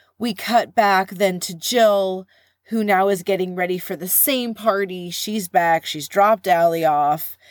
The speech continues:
She and her friend are getting ready for the Missoni party, uh, out in the Hamptons. And we then cut to, uh, W's,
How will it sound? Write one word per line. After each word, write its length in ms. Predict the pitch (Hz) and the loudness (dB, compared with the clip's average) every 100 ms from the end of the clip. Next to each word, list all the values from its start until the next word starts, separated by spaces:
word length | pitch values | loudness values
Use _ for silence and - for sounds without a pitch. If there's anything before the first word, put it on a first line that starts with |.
| - _ - | -20 _ -8
She 240 | - 277 269 | -2 2 2
and 120 | 247 | 4
her 100 | 233 | 2
friend 320 | - 214 202 | 2 0 2
are 80 | 190 | 0
getting 300 | 180 175 165 | -2 -4 -2
ready 240 | 170 170 | 0 0
for 180 | 160 170 | -4 -8
the 80 | 151 | -8
Missoni 560 | 160 165 - 165 160 156 | -6 -2 0 -2 -4 -12
party, 640 | - 156 156 143 156 156 - _ _ _ _ - | -6 -4 -4 -6 -8 -8 -12 _ _ _ _ -8
uh, 280 | - 185 175 - | 0 2 2 2
out 240 | 190 226 | 2 2
in 60 | 214 | -2
the 80 | |
Hamptons. 1040 | 196 180 143 147 156 151 147 143 135 - - _ _ _ | -2 0 -2 -2 -4 -6 -6 -10 -8 -8 -8 _ _ _
And 640 | 185 190 190 190 190 185 - | 2 4 4 2 -2 -8 -10
we 300 | 196 226 214 | -6 -4 -2
then 640 | 165 202 196 196 196 196 - | 2 4 4 2 -2 -8 -10
cut 340 | - 208 - - | -4 0 0 -2
to, 580 | - 208 185 170 170 - _ _ _ - | -2 2 0 -2 -6 -10 _ _ _ -8
uh, 260 | 160 151 147 - | -2 -2 -2 0
W's, 880 | 214 214 233 214 220 220 214 180 | 2 2 -2 -4 -4 -4 -4 -4